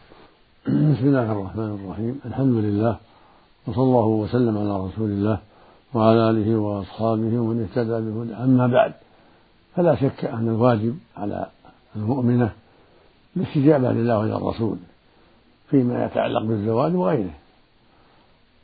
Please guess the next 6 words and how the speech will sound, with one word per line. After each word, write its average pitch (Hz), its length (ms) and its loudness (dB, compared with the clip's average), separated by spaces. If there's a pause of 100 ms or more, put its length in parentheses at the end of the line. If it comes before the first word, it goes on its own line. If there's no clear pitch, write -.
(640)
أما 156 220 6
الخاطبان 127 600 0
السابقان 120 800 -2 (1160)
اللذان 110 720 0 (1300)
يرضى 120 400 4
دينهما 113 640 2